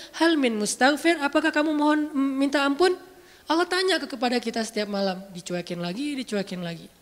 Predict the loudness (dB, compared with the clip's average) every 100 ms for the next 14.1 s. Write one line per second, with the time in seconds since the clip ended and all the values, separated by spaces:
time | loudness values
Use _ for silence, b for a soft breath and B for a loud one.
0 | _ _ b b b b _ -10 -6 -4
1 | 0 -2 0 -2 -2 -2 -4 -4 -4 -8
2 | -18 _ _ _ -12 -10 -4 -4 -4 -2
3 | -4 -2 -2 -2 -2 -2 -4 -6 -8 -10
4 | -6 -4 -2 -4 -6 -16 -8 -6 -4 -6
5 | -4 -2 0 -2 -8 -16 -8 -6 -4 -6
6 | -8 -6 -6 -8 B B -4 -2 0 0
7 | -2 -2 -2 -4 -6 -6 -2 2 4 2
8 | -4 B B -2 0 0 -2 -2 0 0
9 | 0 -2 -2 -2 -2 -6 -4 -6 -6 -2
10 | -2 2 0 0 -2 0 2 2 0 -12
11 | -20 -20 _ _ _ _ _ _ _ -12
12 | -8 -2 0 0 -2 -2 -2 -6 -2 -2
13 | -2 -4 -2 -2 0 -2 -2 -2 0 0